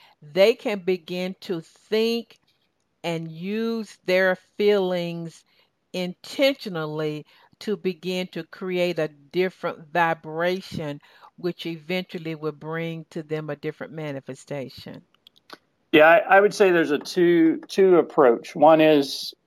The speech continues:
Speaker 2: they're gonna have to sh-, start shifting their thinking around their current job just to, what can I appreciate about my current job, just to get their negativity, de-,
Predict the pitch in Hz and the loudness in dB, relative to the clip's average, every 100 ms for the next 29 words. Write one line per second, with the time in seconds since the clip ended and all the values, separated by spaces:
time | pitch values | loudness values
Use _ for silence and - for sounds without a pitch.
0 | _ 139 135 139 143 147 143 165 131 123 | _ 2 4 4 6 4 4 2 4 6
1 | 117 - - - - - - - - - | 2 -2 -14 -16 -14 -14 -16 -20 -20 -8
2 | - 160 113 - - - 170 165 175 156 | 4 6 6 -2 -16 -2 0 0 0 2
3 | 143 131 120 - 147 143 143 127 120 123 | 2 2 2 2 0 2 2 4 6 6
4 | 123 117 - 135 135 - 131 113 110 123 | 6 2 4 4 4 2 6 8 8 6
5 | 110 131 131 - 127 120 113 110 _ _ | 2 -6 -6 -4 0 2 0 -4 _ _
6 | _ _ _ - 156 156 156 139 123 - | _ _ _ 2 4 6 6 6 4 2
7 | 165 - 139 127 117 104 117 117 - 131 | 2 2 4 6 6 6 6 6 4 0
8 | 120 - 127 - 147 135 139 202 202 - | -2 0 -2 0 4 6 6 4 4 2
9 | 165 180 175 - 143 123 120 131 143 160 | 4 2 0 2 2 2 2 4 2 -2
10 | - 156 135 131 113 117 123 | 0 0 2 0 0 4 4